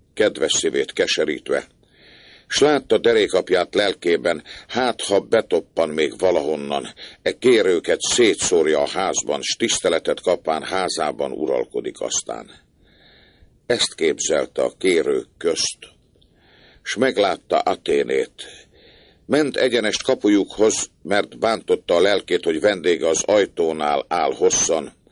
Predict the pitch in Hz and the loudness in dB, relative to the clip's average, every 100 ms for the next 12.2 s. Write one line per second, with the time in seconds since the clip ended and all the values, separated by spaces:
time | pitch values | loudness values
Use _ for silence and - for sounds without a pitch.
0 | - - - - - 135 117 107 101 95 | -20 -20 -20 -8 0 2 4 4 4 2
1 | - - 113 - 95 76 85 78 98 104 | -2 -4 -4 0 0 2 0 2 2 2
2 | 82 85 76 - 107 95 - 82 - 76 | 2 0 -2 -2 -2 0 -2 -4 -2 -2
3 | 76 - 104 - - 82 73 78 - 82 | -2 2 2 2 -2 -2 -2 -6 -2 -2
4 | 64 - 69 - 69 69 - 113 113 - | -2 -2 -2 -4 -4 -4 -2 4 4 2
5 | 73 98 - - 82 78 73 - 73 65 | -4 -6 -4 -2 -2 -2 -6 -6 -6 -6
6 | _ - - - _ 120 101 71 - - | _ -20 -20 -20 _ 2 2 2 -4 -2
7 | 80 67 55 64 - 71 60 55 53 - | -2 -2 -6 -6 -4 -2 -4 -8 -10 -8
8 | - 62 62 53 - - _ - _ _ | -8 -6 -6 -8 -16 -20 _ -20 _ _
9 | _ _ _ _ _ _ _ _ _ _ | _ _ _ _ _ _ _ _ _ _
10 | _ _ _ _ _ _ _ - - 110 | _ _ _ _ _ _ _ -8 -4 0
11 | 90 - 87 80 - - 104 85 78 71 | 0 0 0 0 -6 -10 -2 -2 0 -4
12 | 55 | -4